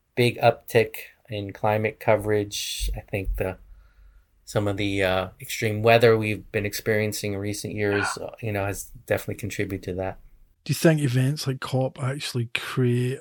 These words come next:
Speaker 2: a kind of motivation for change, or is it, is it almost like, <laughs> I don't know, covering the Olympics and then everyone moves on to something else?
Speaker 1: Uh, I think they're useful.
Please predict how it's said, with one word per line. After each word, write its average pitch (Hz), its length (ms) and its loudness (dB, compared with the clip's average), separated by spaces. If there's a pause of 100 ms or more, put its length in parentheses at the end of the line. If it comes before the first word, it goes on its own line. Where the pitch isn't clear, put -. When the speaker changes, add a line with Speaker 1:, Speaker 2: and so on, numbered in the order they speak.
(120)
Speaker 2:
a - 60 -10
kind 123 240 0
of 120 160 -4 (100)
motivation 131 840 0
for 170 140 -2
change, 180 480 0
or 120 100 4
is 117 160 0
it, 120 140 -8 (160)
is 123 100 0
it 131 60 2
almost 127 380 0
like, 123 180 -2
<laughs> - 100 2
I 160 100 8
don't 165 140 4
know, 127 160 4 (320)
covering 131 560 4
the 131 240 -2
Olympics 127 600 -2
and 120 100 0
then 117 300 0 (360)
everyone 120 360 2
moves 117 240 -2
on 117 120 -2
to - 100 -16
something 117 380 -10
else? 120 440 -10
Speaker 1:
Uh, 180 160 6
I 285 80 4
think 311 260 -6
they're 214 160 8
useful. 160 600 0